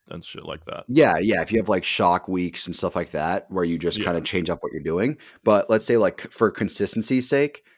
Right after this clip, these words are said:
Speaker 2: um, people are like, "Oh, that's not much increase," or, "I should," like, 'cause people try to jump these insane jumps, like,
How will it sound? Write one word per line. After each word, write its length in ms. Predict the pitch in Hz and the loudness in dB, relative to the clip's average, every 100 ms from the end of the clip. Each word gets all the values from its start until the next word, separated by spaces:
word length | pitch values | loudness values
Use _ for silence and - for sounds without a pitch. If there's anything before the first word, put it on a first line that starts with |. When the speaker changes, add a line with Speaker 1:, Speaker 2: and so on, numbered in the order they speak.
| _ _ _ - | _ _ _ -2
Speaker 2:
um, 340 | 107 90 78 | 2 2 0
people 200 | 98 107 | -2 0
are 40 | |
like, 160 | 98 92 - | 2 2 0
"Oh, 160 | 131 | 2
that's 240 | 101 101 120 | 2 0 -2
not 160 | 107 | -2
much 320 | 107 98 90 - | -2 -2 -6 -2
increase," 600 | 110 110 - 98 92 - | 0 0 0 0 0 0
or, 240 | 90 85 | 0 0
"I 120 | - 101 | 0 -2
should," 240 | - 90 | -4 -4
like, 160 | 110 107 | -2 0
'cause 140 | 139 | 0
people 240 | - 180 214 | -2 0 0
try 160 | 160 | 0
to 80 | 127 | -2
jump 320 | 87 104 110 | 0 0 0
these 180 | 117 101 | -2 -4
insane 540 | 92 87 - 95 104 95 | -2 -4 -2 0 -2 0
jumps, 340 | 82 107 - | -2 -2 -2
like, 300 | 85 73 - | -2 -4 -8